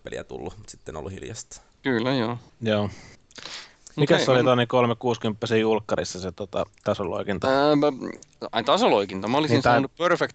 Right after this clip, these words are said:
Speaker 2: Dark Zero.
Speaker 3: No joo, se, mut tota, niin, eh, semmonen niinku tasoloikintatyyppinen, missä oli eri hahmoja. Vitsi, kun mä en nyt muista sen
Speaker 2: Hei,
Speaker 3: nimeä.
Speaker 2: se, mm, odota, m-, m-, mulla, mulla on se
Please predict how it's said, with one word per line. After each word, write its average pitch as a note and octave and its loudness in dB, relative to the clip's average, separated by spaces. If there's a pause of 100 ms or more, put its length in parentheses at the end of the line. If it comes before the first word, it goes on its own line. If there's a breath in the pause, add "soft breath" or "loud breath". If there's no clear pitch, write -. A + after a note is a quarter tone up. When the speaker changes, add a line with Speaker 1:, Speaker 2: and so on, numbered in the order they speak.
Speaker 2:
Dark A2 -6
Zero. F2+ -4 (480 loud breath)
Speaker 3:
No B2 2
joo, B2 4
se, A#2+ 4
mut A2 -2 (140)
tota, G#2+ 0
niin, G#2+ -2
eh, G#2 2
semmonen A2+ 0
niinku A#2 -2
tasoloikintatyyppinen, G2+ -2
missä F#2+ -6
oli F#2+ 0
eri F#2+ 0
hahmoja. F#2+ -2
Vitsi, - -6
kun G#2+ -4
mä G2 0
en G2 -2
nyt F#2+ -6
muista G2+ -8
sen F3+ 0
Speaker 2:
Hei, F#3 4
Speaker 3:
nimeä. A2+ 0
Speaker 2:
se, F3+ 0
mm, D#3+ -2 (180)
odota, A#2+ 0
m-, C3+ -6
m-, D3 -4
mulla, E3+ 0
mulla E3+ 2
on D3 0
se D3+ -6